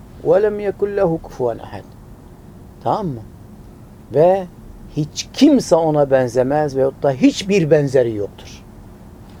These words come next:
İşte ya Muhammed, bu soruyu soranlara sen de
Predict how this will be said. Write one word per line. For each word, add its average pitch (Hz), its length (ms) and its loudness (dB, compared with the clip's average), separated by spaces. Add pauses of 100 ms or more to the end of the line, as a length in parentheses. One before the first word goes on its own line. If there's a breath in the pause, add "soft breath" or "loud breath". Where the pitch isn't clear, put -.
(100)
İşte - 280 -4
ya 120 140 0
Muhammed, 160 500 -6 (960 loud breath)
bu 143 100 -2
soruyu 113 480 -2
soranlara 113 600 -2
sen 143 400 -4
de 175 180 -4